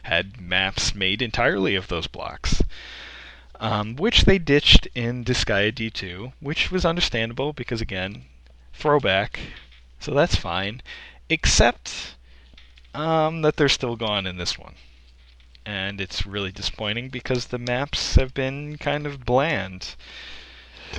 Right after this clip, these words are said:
They kind of make up for it with new, um, map effects. Like, there's, uh, one, so, um, each of the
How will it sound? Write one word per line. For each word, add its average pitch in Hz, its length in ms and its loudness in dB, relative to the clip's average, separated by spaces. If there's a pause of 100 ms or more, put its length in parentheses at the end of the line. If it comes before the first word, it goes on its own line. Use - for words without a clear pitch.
(280)
They 143 100 -4
kind 143 280 2
of - 440 0
make 131 280 0
up 131 140 4
for 113 240 -2
it 104 140 -2
with 107 180 -12
new, 104 720 -6
um, 90 460 -6 (460)
map 98 300 -4
effects. - 840 0 (1300)
Like, 113 180 -4
there's, - 540 -2
uh, 92 440 -8
one, 104 400 -12 (1300)
so, 110 320 6 (240)
um, 92 380 -6
each 117 160 4
of 110 100 10
the 92 220 -2